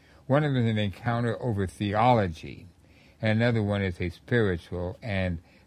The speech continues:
conversion encounter. Now, when you begin getting encounters between religious structures, that's at the high political end. That's when you have, uh, people going from the United States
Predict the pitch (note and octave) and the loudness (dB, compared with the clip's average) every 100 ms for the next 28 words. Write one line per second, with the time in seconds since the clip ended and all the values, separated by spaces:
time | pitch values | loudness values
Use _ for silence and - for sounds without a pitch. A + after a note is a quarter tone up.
0 | - G#2 G2 F2+ A2+ A2+ F2+ F2 E2+ E2 | -6 -2 -2 0 2 4 2 -2 -4 -6
1 | - G2 F2 C#2+ - - - - - - | -4 -2 -2 -6 -16 -20 -20 -20 -20 -20
2 | - A#2+ B2 B2+ B2+ A#2+ B2 G3+ D#3+ D#3 | -2 2 2 2 2 0 0 0 0 0
3 | C3+ A2+ G#2 - E3 D3 C#3+ A#2+ - G2 | 0 0 -2 -4 -4 -2 -2 -4 -4 -8
4 | - A#2+ A#2 G#2 G#2 G#2 A2+ G#2 F2+ - | -4 -2 0 0 0 0 0 -2 -6 -2
5 | G2+ F2+ - D#2+ D#2 D#2 _ - - - | -2 -2 -8 -8 -8 -12 _ -20 -20 -2
6 | A#2+ C#3+ - - A2 G2 - B2+ B2 A2+ | 2 2 0 -6 -2 -4 -2 0 0 0
7 | - G2+ G2 G#2+ A2 F#2+ - F2 - F2+ | -2 -6 -2 -2 -2 -4 -6 -10 -8 -10
8 | D2+ C#2 - - - - - A#2+ C#3 B2+ | -10 -16 -20 -20 -20 -20 -8 2 2 2
9 | C3+ B2 A#2 A2+ G#2 A#2 A2+ G#2+ G2 G2+ | -4 -2 0 0 2 2 2 2 0 -2
10 | - A#2 G2+ G#2+ G2+ G2+ G#2+ G#2 G2 G#2+ | 0 -2 0 0 0 -2 -2 -2 -2 -4
11 | G2+ G2+ G2+ G2+ F#2+ - G#2+ G2 E2 | -4 -2 0 0 0 -4 -2 -2 -2